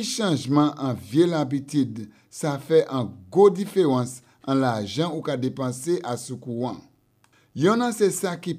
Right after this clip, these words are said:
pli alèz pou fè, se pou konèt manyè pou sèvi aplayans. An chay moun ka tyen aplayans on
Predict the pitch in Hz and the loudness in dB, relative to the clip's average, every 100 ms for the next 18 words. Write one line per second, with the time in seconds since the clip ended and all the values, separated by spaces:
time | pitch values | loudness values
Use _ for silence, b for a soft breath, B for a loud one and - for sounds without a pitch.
0 | - 214 240 233 160 139 113 120 156 170 | -8 -4 -2 -2 -2 0 0 2 4 2
1 | 160 - 151 - 131 123 123 156 151 156 | -2 -8 -10 -2 0 0 -2 -4 -4 -6
2 | 151 170 151 151 180 180 175 143 123 139 | -6 -2 0 0 0 -2 -2 0 2 2
3 | 151 147 143 131 156 120 107 143 147 123 | 0 -4 -12 -2 0 0 -2 -8 -6 -8
4 | - 123 117 127 117 - - - _ b | -6 -6 -2 -2 -4 -10 -18 -20 _ b
5 | b b b 185 175 - 233 233 208 180 | b b b -4 -4 0 0 2 2 2
6 | 165 165 151 - 185 180 143 139 156 139 | 0 -4 -4 -4 -4 -2 -6 -4 -2 2
7 | 147 160 - - 165 165 | 2 0 -8 -6 -2 0